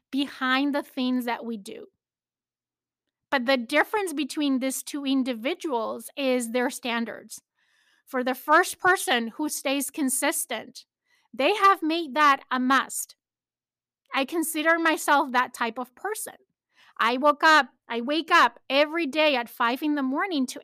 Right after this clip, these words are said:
exercise. And yes, there are days that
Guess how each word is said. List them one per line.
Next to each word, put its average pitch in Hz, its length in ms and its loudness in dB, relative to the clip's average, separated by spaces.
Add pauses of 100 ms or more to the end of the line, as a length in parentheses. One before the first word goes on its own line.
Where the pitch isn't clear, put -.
exercise. - 880 -8 (1200)
And 320 420 2
yes, 302 480 2
there 302 160 0
are 302 220 6 (180)
days 311 540 0
that 277 140 2